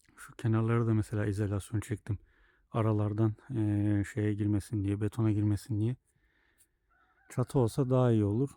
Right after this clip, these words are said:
Eee, bunu zaten yorumlarda söyleyeceksiniz bilenler. Ama dediğim gibi ben buraya ikinci katı atacağım için, eee, yazın,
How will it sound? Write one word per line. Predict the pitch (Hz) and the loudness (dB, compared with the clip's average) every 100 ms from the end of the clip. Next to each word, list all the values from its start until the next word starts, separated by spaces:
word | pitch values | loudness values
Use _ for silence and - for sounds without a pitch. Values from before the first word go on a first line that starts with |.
| _ - | _ -8
Eee, | 123 107 107 107 | -2 0 0 0
bunu | 113 117 110 | 2 2 2
zaten | 120 120 135 | 0 0 2
yorumlarda | 123 123 123 123 123 | 4 4 4 2 0
söyleyeceksiniz | - 127 117 101 - 120 120 - _ _ _ _ _ _ - | -2 2 2 0 -2 -2 -2 -6 _ _ _ _ _ _ -6
bilenler. | 120 110 107 123 135 - | -2 0 2 0 -2 -8
Ama | 143 117 110 | -2 -2 0
dediğim | 113 127 123 | 0 4 4
gibi | 110 107 | 4 2
ben | 113 113 | 2 2
buraya | 117 127 | 0 -2
ikinci | 107 120 117 | -2 -2 -2
katı | 120 - 113 | -2 -2 -2
atacağım | 113 120 139 135 | 0 0 0 0
için, | 120 135 135 _ _ _ _ _ _ - | 0 0 -2 _ _ _ _ _ _ -6
eee, | 123 | -2
yazın, | 107 104 107 110 113 147 | 0 2 2 2 2 0